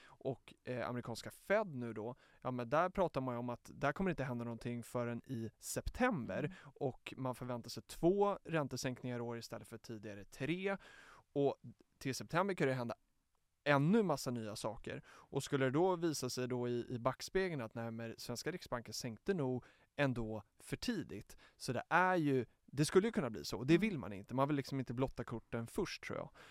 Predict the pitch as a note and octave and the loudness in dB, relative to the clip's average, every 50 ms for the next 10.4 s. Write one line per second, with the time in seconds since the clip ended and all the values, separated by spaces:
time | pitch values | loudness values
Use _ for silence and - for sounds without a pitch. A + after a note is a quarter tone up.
0 | - - - - - - - C#3 C3+ C3+ C3+ C3+ C3 C3 C3+ C3 C3 B2+ - - | -16 -12 -12 -12 -6 0 4 6 8 8 8 8 8 8 6 6 4 2 2 0
1 | C3+ C#3 C3+ C3+ C3+ C3 C#3 C3+ C#3+ D3 C#3 D3+ D#3 D#3+ E3+ F#3 F3+ E3+ E3 E3 | 2 2 2 2 2 0 2 2 2 2 4 4 4 8 8 10 10 10 10 8
2 | D#3+ - D#3 E3+ E3+ C#3+ F3 F#3+ F#3+ E3 C3 A#2 A2 - B2 A#2+ A#2 - _ - | 6 6 6 4 6 6 6 6 6 6 4 0 -2 -2 -2 -2 -4 -4 _ -4
3 | A#2+ A#2 A2 - C3 C3 D#3 D#3+ D3 B2 G#2+ F#2+ - A2 G#2 G#2 G#2+ G2+ - - | -4 -2 -2 0 2 4 4 4 4 2 -2 -4 -4 -4 -4 -2 -4 -6 -8 -10
4 | - - B2+ C3+ C3+ C3 C3 B2 B2+ A2+ A2 A2 - - C3+ C3 F#2 - - _ | -10 -2 2 4 4 6 4 2 2 0 -2 -4 -4 -4 -4 -4 -6 -8 -10 _
5 | _ - A#2+ B2 B2+ A#2 G#2 - - C#3 B2+ - - C3 A#2+ A#2+ A#2+ A#2+ A#2+ A#2+ | _ -4 -2 -2 -2 -2 -4 -8 -8 -6 -6 -4 -2 -2 -2 -2 -2 -2 -4 -4
6 | B2+ - - - - - G#3 A3 A3 A3 G#3+ G#3 G3+ G#3 - - - - - - | -4 -6 -8 -8 -8 -8 -6 -6 -4 -4 -4 -6 -8 -12 -14 -16 -18 -18 -18 -10
7 | - - A#3+ A3 - D#4+ D#4 B3+ B3 C4+ C4 B3 - A3 G#3+ - G#3+ G#3+ G3+ G3+ | -4 -2 -2 2 4 4 4 4 6 4 4 4 2 0 -2 0 0 0 0 0
8 | G3 G3 G3+ G3 G3 A#3+ C#4+ - - - - A3+ A3 - - - C#3 D3 - - | 0 -2 -2 -2 0 2 2 2 2 2 0 -2 -4 -4 -2 0 0 0 0 -2
9 | - - G#3 G#3 G#3 G3+ G3 G3 F#3+ F#3+ G3 G3 F#3+ - - - G#3 G#3 G3 - | -8 -6 -4 -2 0 0 0 0 0 -2 -2 -2 -4 -4 -2 -2 -2 -2 -2 -4
10 | - A3+ G#3+ G3+ G3 F#3 D3+ | -4 -2 0 0 0 0 -2